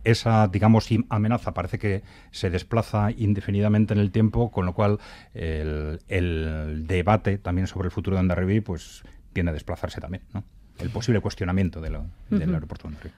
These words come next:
Speaker 2: Bueno, pues como decimos,
Speaker 1: Mm.
Speaker 2: profundizaremos seguramente en este tema porque merece además, eh, mucha reflexión y lo haremos, eh, con invitados. En, esto será para una próxima ocasión. Solo hemos tenido aquí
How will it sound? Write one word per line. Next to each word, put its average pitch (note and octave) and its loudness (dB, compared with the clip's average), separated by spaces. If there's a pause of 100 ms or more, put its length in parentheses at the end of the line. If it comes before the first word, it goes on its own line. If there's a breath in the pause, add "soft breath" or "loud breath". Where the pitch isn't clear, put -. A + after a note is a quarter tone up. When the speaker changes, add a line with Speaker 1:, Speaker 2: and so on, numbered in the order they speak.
Speaker 2:
Bueno, F#3 2
pues F3+ 0
como F#3 0
decimos, F3+ 0
Speaker 1:
Mm. - -4
Speaker 2:
profundizaremos G3 2
seguramente F#3+ 2
en F#3 2
este F3+ 0
tema A3+ 2
porque G3+ 0
merece F3+ 2
además, F3+ 2
eh, F3 2
mucha B3 4
reflexión A#3 0
y F#3+ 0
lo F3+ 2
haremos, F3+ 0
eh, E3 0
con F3 0
invitados. D#3+ -2
En, E3 -2
esto G#3+ 2
será F#3+ 2
para F3+ 2
una F3+ 2
próxima F3+ 0
ocasión. D#3+ -2
Solo G3 2
hemos G3 2
tenido F3+ 2
aquí B3+ 2